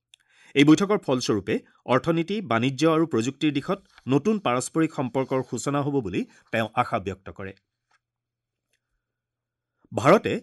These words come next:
ৰাষ্ট্ৰসংঘৰ নিৰাপত্তা পৰিষদৰ সংস্কাৰ সাধনৰ বাবে আহ্বান জনাইছে। নিৰাপত্তা পৰিষদৰ পৰিৱৰ্তন সাধনৰ দাবী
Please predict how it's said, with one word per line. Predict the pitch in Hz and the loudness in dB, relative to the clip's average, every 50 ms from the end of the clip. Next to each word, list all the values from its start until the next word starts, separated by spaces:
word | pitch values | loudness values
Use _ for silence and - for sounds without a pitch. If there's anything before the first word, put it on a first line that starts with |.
| _ _ - | _ _ 0
ৰাষ্ট্ৰসংঘৰ | 113 123 127 - - 214 220 233 226 226 247 | 2 2 2 2 0 0 0 2 2 2 2
নিৰাপত্তা | 196 143 127 143 143 170 160 - 180 160 | 2 2 2 2 2 0 -2 -2 -2 -2
পৰিষদৰ | 175 165 - - 180 175 185 - - | -2 -2 -2 -2 -2 -2 -2 -4 -2
সংস্কাৰ | - 127 127 - - 165 165 160 | -4 -6 -4 -4 -4 -2 -2 -2
সাধনৰ | - 160 135 135 143 143 139 | -2 -4 -4 -2 -2 -2 -2
বাবে | 131 113 117 | -2 -2 -2
আহ্বান | 104 92 95 98 90 | -4 -4 -6 -8 -10
জনাইছে। | 85 90 87 90 - - - - _ _ _ _ _ _ _ _ - | -10 -12 -12 -14 -14 -14 -16 -18 _ _ _ _ _ _ _ _ 0
নিৰাপত্তা | 117 127 143 143 175 160 - 175 | 4 6 6 6 6 2 0 0
পৰিষদৰ | 147 165 156 - 170 156 160 160 - | 0 0 0 0 2 0 2 2 2
পৰিৱৰ্তন | 131 131 131 143 147 147 - 156 147 - | 2 2 2 2 0 0 -2 -4 -2 -2
সাধনৰ | 147 127 131 143 143 143 135 | -4 -2 -2 0 0 0 0
দাবী | 110 107 110 107 131 | 0 -2 -2 0 -2